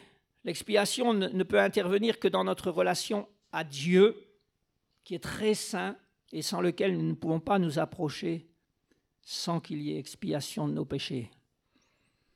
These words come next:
Donc ce qui apparaît ici dans cette parabole, c'est surtout la joie des retrouvailles et des relations totalement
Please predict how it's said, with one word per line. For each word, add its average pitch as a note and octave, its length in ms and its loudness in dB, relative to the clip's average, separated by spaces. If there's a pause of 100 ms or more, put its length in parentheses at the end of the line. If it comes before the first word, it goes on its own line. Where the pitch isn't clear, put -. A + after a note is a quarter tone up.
(500)
Donc G3+ 140 -4
ce A#3+ 120 -6
qui B3 140 -4
apparaît A3+ 380 0
ici A#3 260 -4
dans G3 140 0
cette - 280 -4
parabole, G3 480 2 (500)
c'est G3+ 180 -10
surtout A#3 320 -8
la F3 180 0
joie F3+ 680 6
des E3 160 0
retrouvailles E3+ 1080 2 (300)
et E3+ 120 -6
des F3 160 -4
relations F3+ 960 0
totalement D#3+ 840 -2